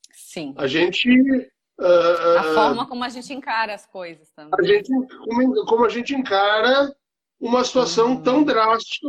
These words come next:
Speaker 2: como essa, tá? Aqueles hotéis que pensam, ah, em, em, em voltar como estavam, né? Ah,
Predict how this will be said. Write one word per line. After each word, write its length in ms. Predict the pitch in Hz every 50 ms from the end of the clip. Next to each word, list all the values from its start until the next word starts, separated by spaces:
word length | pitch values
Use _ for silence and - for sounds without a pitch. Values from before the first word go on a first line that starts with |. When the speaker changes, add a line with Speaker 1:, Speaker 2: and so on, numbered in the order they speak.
| 254 -
Speaker 2:
como 240 | 294 330 349 339
essa, 560 | 320 294 262 233 190 - - - 135 123 - _ _ _ _ _ _ _ _ _ _ _
tá? 440 | 120 120 135 160 185 196 190 - - _ _ _ _ _ _ _
Aqueles 520 | - - - - - 226 285 320 349 294 -
hotéis 540 | 302 277 - - 220 214 208 185 175 - -
que 140 | - 139
pensam, 760 | - _ - 208 226 214 214 185 - - 190 175 156 143 127 - _ _ _ _ _ _ _ _ _ -
ah, 540 | 185 170 160 160 156 151 151 156 170 170 - 208
em, 300 | 202 208 190 170 196 208
em, 500 | 202 185 214 226 - 294 - 233 233 196
em 20 |
voltar 880 | 170 185 214 208 196 - - - 208 208 208 196 196 196 165 147 - _ _ _ _ _
como 280 | - 208 208 202 196 196
estavam, 1000 | 180 - - - - 185 202 247 294 294 269 - 220 208 190 151 135 127 127 - _ _ _ _ _ _ _ _ _ _ _ _ _ _ _ _ _
né? 420 | 143 135 151 185 233 247 247 - _ _ _ _ _ _ _ _ _
Ah, 1040 | - 175 151 151 160 160 156 156 156 151 147 147 147 147 147 147 147 143 139 135 131